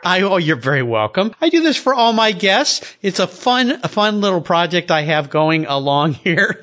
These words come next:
Uh, don't worry about the cost, as I said, but I want you to enjoy the car. I want you to drive it, work on it, have fun with it. So what would that car be for you?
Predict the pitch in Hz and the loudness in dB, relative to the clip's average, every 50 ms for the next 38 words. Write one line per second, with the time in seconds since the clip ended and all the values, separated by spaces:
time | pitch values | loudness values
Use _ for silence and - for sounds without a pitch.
0 | - - - - 277 277 285 285 294 285 254 330 330 370 349 359 359 349 339 330 | -14 -8 -4 -2 0 2 2 2 2 0 0 0 2 2 4 2 2 2 2 0
1 | 320 - 302 - - 247 247 254 247 254 - 254 220 226 214 208 202 - - 233 | 0 -2 -4 -4 -2 0 0 0 -2 -2 -4 -2 0 0 0 0 -2 -2 -2 0
2 | 214 208 214 220 220 214 269 - 185 170 202 190 202 220 240 262 269 262 - 269 | 2 2 2 2 0 -2 -4 -6 -2 -2 0 0 0 0 0 -2 -2 -2 -4 -4
3 | 262 247 202 - 185 175 156 143 147 - - 143 117 95 90 104 117 120 113 - | -4 -4 -4 -2 0 0 0 0 -2 -4 -2 -2 -2 -2 -4 -6 -8 -8 -10 -10
4 | - 123 107 104 92 - 131 139 165 185 196 185 202 196 190 196 - - 151 127 | -10 -12 -12 -12 -10 -6 -4 -2 -2 0 0 0 0 -2 -2 -6 -12 -16 -14 -8
5 | 127 135 135 135 - 147 139 139 135 135 120 123 120 120 - - 139 131 131 135 | -6 -4 -4 -4 -4 -4 -4 -4 -4 -6 -4 -6 -6 -6 -6 -6 -6 -4 -4 -2
6 | 131 135 127 135 131 - - - 160 156 160 170 226 294 330 - 311 311 - - | -2 -2 -4 -4 -6 -6 -4 -2 -2 -2 -2 -2 -2 -2 0 -2 -4 -2 -2 0
7 | 285 269 247 - - 202 196 190 170 151 156 160 165 - - 135 120 107 104 104 | -2 -2 -2 -2 -2 0 0 0 -2 -4 -6 -6 -8 -8 -8 -8 -6 -6 -6 -6
8 | 110 117 139 143 123 95 87 - _ | -6 -4 -4 -6 -6 -8 -12 -16 _